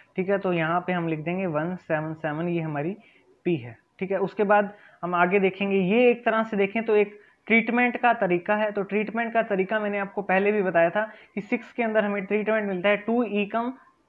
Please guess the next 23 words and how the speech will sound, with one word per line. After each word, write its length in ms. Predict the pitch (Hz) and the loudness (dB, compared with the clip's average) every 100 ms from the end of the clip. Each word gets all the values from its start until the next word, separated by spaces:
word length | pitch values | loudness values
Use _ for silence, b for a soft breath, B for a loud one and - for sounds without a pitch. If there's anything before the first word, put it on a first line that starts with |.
| - | -6
थ्री 180 | 185 214 | -4 -2
पी 180 | 220 220 | -2 0
जो 140 | 202 | 0
है 120 | 185 | 0
उसके 280 | 202 196 - | -2 -2 -4
अंदर 160 | 208 208 | -2 -2
treatment 480 | 208 202 202 208 190 | -2 -4 -2 -4 -2
सारे 280 | 180 170 190 | 0 2 0
मिलते 280 | 185 165 | -2 -4
हैं, 160 | 151 135 b b b | -8 -8 b b b
लेकिन 220 | 185 226 | -2 2
हम 120 | 220 208 | 0 4
देख 200 | 220 226 | 2 2
लेते 180 | 208 226 | -2 -2
हैं 100 | 226 | -4
कि 80 | |
कहाँ 260 | 226 185 190 | -4 -2 -2
मिलेगा। 360 | 190 185 180 233 B B B | 0 0 0 0 B B B
कैंसर 380 | 180 190 190 220 | 0 0 0 -2
दिया 200 | 202 214 | 2 2
गया 180 | 196 208 | 4 2
है 140 | 214 220 | 2 0
और 320 | 185 226 294 | 0 0 -2